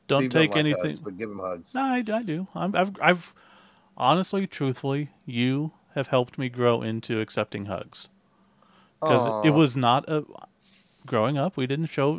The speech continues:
Speaker 1: a ton of emotion physically, and I've never been, you know, in a group of friends that did that. But with you and people you knew, and then, you know, just now, you know, do it for people I know at tournaments and stuff. So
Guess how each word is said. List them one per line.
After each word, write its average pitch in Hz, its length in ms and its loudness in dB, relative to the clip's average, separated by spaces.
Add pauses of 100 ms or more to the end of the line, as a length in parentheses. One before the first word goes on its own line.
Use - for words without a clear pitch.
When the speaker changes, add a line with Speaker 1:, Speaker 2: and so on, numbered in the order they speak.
Speaker 1:
a - 60 -14
ton 135 240 -2
of 143 100 -4
emotion 147 440 -2
physically, 160 560 -4 (560)
and 131 80 0
I've 123 180 4
never 131 240 2
been, 139 420 0 (120)
you 139 100 -4
know, 120 200 0
in 127 180 -2
a 127 40 -2
group 131 260 -4
of 131 80 -6
friends 135 480 0
that 104 200 0 (260)
did 110 200 -4
that. - 340 -6 (640)
But 113 160 2
with 113 200 -2
you 127 300 0
and 135 140 -4
people 123 260 -4
you 120 180 -2
knew, 147 360 0
and 117 180 0
then, 117 340 0 (480)
you 117 120 -2
know, 117 180 2
just 123 280 0 (320)
now, 127 420 2 (260)
you 143 100 -2
know, 123 100 -2
do 120 220 2
it 123 80 0
for 135 100 -18
people 127 260 -4
I 127 100 2
know 123 200 2
at 127 100 -2
tournaments 151 420 -4
and 98 100 -8
stuff. 92 300 -8
So 90 360 -4